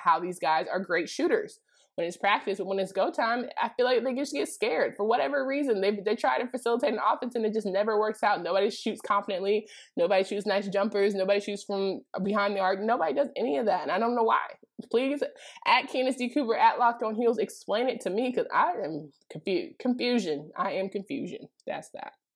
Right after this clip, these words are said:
All right. So Carolina looks to play, like I said, Ohio State on December nineteenth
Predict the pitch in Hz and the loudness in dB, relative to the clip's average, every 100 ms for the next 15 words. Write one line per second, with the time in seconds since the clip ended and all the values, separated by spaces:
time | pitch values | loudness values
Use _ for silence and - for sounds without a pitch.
0 | _ _ _ _ - - - 220 233 - | _ _ _ _ -20 -8 2 4 4 2
1 | - - 220 185 - - _ - - _ | -6 -6 0 0 -2 -14 _ -20 -20 _
2 | - 208 214 214 208 214 - - 214 214 | 2 4 6 6 4 2 -4 -4 2 6
3 | 214 214 - - - 196 202 214 208 - | 6 4 -2 -10 -6 -2 0 0 -2 0
4 | 202 196 196 233 - _ - 190 214 202 | 2 4 2 -4 -14 _ -4 0 2 2
5 | 208 208 185 180 208 196 190 208 202 196 | 0 0 0 2 0 0 -2 -2 0 0
6 | 190 185 - - - 220 247 285 | 0 -2 -4 -10 -4 0 0 -2